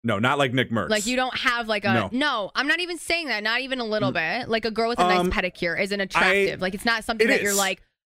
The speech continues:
Speaker 2: "Ooh, okay."
Speaker 1: Yeah, I don't have, like, a feet fetish in any way, shape, or form, but yes, I do appreciate, like, if a girl takes care of herself and, like, has a pedicure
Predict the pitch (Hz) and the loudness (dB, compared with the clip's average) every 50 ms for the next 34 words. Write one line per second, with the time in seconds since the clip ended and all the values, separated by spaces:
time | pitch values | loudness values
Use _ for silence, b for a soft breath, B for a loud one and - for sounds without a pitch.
0 | _ _ - 254 311 302 262 202 185 - 208 - 220 165 120 120 - - - 170 | _ _ -4 -2 0 0 0 -2 0 -2 -2 -2 -2 -4 -4 -6 -8 -4 0 2
1 | - 147 165 190 233 254 226 220 196 180 180 139 147 127 - 165 160 135 - - | 4 4 4 4 4 4 4 4 4 2 2 2 2 0 0 -2 -4 -4 0 0
2 | 135 131 151 185 190 - 143 127 127 120 127 131 127 127 117 - 143 131 120 127 | 2 2 2 2 0 0 0 0 2 2 2 4 2 2 2 2 0 0 0 -2
3 | 117 - 123 123 135 147 135 131 117 135 147 127 - - 127 123 110 127 139 143 | -4 -2 0 2 2 2 2 0 2 2 0 0 2 0 -2 -2 0 2 2 2
4 | - - 147 143 135 - - 127 117 113 107 113 107 113 98 120 107 101 117 117 | 2 0 -2 -2 -2 0 2 2 2 2 2 -2 -2 -2 -4 -4 -2 0 0 0
5 | 110 - - 120 101 - - 123 117 117 113 104 113 101 - 113 107 104 101 - | 0 0 -4 -6 -6 -2 0 0 2 2 0 -2 -4 -6 -4 -4 -4 -4 -4 -6
6 | 104 104 104 104 101 98 - - 117 113 110 98 104 - 107 104 98 - 123 120 | -6 -6 -4 -4 -4 -4 -6 -4 -4 -2 -2 -4 -6 -8 -8 -8 -6 -2 0 0
7 | 113 98 - - 104 98 95 92 | 0 -2 -4 -4 -4 -2 -2 -4